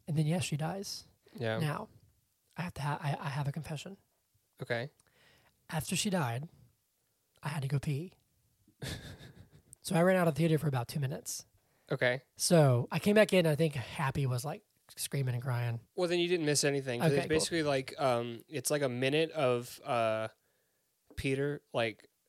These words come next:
Speaker 2: going, like, "Aunt May, what are you doing? Come on, Aunt May, wake up."
Speaker 1: <laughs>
Speaker 2: That's not what he sounds like at all, but <laughs> so
Speaker 1: He
Speaker 2: that
Speaker 1: got
Speaker 2: was the
Speaker 1: very, very, very New York all
Speaker 2: that
Speaker 1: of a
Speaker 2: was,
Speaker 1: sudden.
Speaker 2: that was the vibe. He's like, "Come on, Aunt May, what are you doing? Wake up, wake up! What are you doing to me?"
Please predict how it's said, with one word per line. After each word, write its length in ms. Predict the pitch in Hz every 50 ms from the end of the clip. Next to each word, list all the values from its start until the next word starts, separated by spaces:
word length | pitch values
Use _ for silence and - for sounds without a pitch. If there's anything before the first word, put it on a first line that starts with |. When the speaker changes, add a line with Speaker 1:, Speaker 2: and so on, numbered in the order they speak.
| _ _ _ _ _ _ _ - 190
Speaker 2:
going, 220 | 151 139 131 123
like, 140 | 123 127 -
"Aunt 160 | 196 208 214
May, 140 | 226 240 226
what 180 | 202 175 202 202
are 20 |
you 140 | 190 220 214
doing? 520 | 185 - 247 247 240 202 151 117 113 120 - _ _
Come 160 | - 226 247
on, 160 | 285 262 220 185
Aunt 160 | 156 139 143
May, 220 | 160 156 160 180 202
wake 260 | 208 214 220 214 -
up." 100 | 269 254
Speaker 1:
<laughs> 680 | 226 - 679 719 - - - - - - - - - -
Speaker 2:
That's 140 | - 151 180
not 80 | 170
what 100 | 156 143
he 40 | 131
sounds 280 | 117 - 131 120 120 123
like 140 | 123 117
at 80 | 120 110
all, 300 | 110 117 120 131 160 - -
but 200 | - 123 113 -
<laughs> 840 | - 156 - - - - - - _ _ _ - - - - - -
so 280 | - - - 196 185 185 - -
Speaker 1:
He 100 | - 175
Speaker 2:
that 40 | 170
Speaker 1:
got 100 | 190 190
Speaker 2:
was 100 | 190 196
the 40 | 185
Speaker 1:
very, 160 | 190 202 208 233
very, 380 | 196 151 147 196 202 202 202
very 360 | 180 185 180 175 165 160 165 - -
New 100 | 156 160
York 340 | 151 147 143 135 123 -
all 100 | - 170
Speaker 2:
that 60 | 165 175
Speaker 1:
of 40 | 180
a 40 | 190
Speaker 2:
was, 120 | - -
Speaker 1:
sudden. 160 | 175 143 131
Speaker 2:
that 120 | 185 185 190
was 120 | 196 185
the 100 | 180 160
vibe. 360 | 143 139 135 135 131 135 123
He's 140 | 131 131 131
like, 120 | 143 151
"Come 180 | - - 277 302
on, 200 | 311 262 214 185
Aunt 160 | 165 160 160
May, 240 | 175 180 190 202 226
what 120 | 240 240
are 40 | 247
you 80 | 247 247
doing? 360 | 226 247 254 254 233 202 165
Wake 220 | 165 190 208 -
up, 220 | 247 240 233 233 208
wake 240 | 202 214 220 - 247
up! 180 | 220 190 160
What 80 | 175 196
are 60 | 214
you 80 | 220 214
doing 300 | 202 226 240 240 226 196
to 60 | 165
me?" 220 | 147 131 123 117